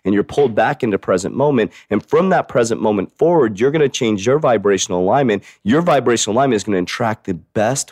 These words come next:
fucking human being into your life. And guess what? The best, if you want revenge, I'm not saying to do that. The best revenge is success. The best revenge is meeting somebody who takes care of you.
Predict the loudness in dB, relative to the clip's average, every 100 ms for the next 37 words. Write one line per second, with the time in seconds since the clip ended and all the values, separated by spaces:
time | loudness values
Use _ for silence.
0 | _ -4 -4 -2 -2 0 0 0 0 0
1 | 0 -2 -2 2 2 0 -4 -8 -4 0
2 | 0 2 0 0 -4 0 0 0 -4 -2
3 | 0 2 2 2 0 2 0 -2 -6 -2
4 | -2 0 -2 -2 0 2 2 0 -10 _
5 | -4 2 2 2 -2 0 0 0 -4 -6
6 | -8 _ _ -12 -10 -6 -2 -4 -4 -14
7 | -16 _ _ _ _ _ _ -4 -4 0
8 | 0 2 0 2 0 0 0 0 0 0
9 | 0 -2 -2 -4 -6 -6 -6 -8 -4 -2
10 | -2 -4